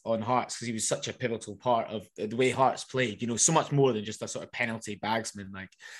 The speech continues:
uh, really good, obviously scoring the goals, but obviously bringing other players into play. And with Hearts playing that front three as you do, you've obviously got a lot of options out wide. And I was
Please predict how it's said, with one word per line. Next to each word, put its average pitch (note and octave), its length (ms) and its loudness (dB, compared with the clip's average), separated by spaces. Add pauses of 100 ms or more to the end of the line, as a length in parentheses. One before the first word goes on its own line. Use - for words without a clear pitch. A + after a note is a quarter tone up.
(160)
uh, G2 320 0
really B2 160 0
good, A#2+ 300 2
obviously G#2+ 260 -4
scoring E3 300 6
the D3 60 6
goals, C#3+ 300 6
but G#2 120 -6
obviously A2+ 340 -6
bringing A#2 360 -2
other A#2 180 0
players A2 320 -2
into A2 240 -10
play. A#2 320 0 (300)
And B2 100 -8
with C3+ 100 -2
Hearts D#3 300 6
playing D3 360 2
that A#2+ 260 0 (320)
front - 340 2
three D3 320 2
as A2 100 -2
you A2 80 -4
do, C#3+ 120 0
you've A#2 200 0
obviously C3+ 300 0
got A#2+ 160 2
a A#2+ 40 -4
lot C3 360 2
of A#2 140 -2
options - 420 -2
out G2+ 220 -4
wide. A#2+ 320 4
And G#2+ 80 -4
I G#2+ 60 -2
was G#2+ 200 -2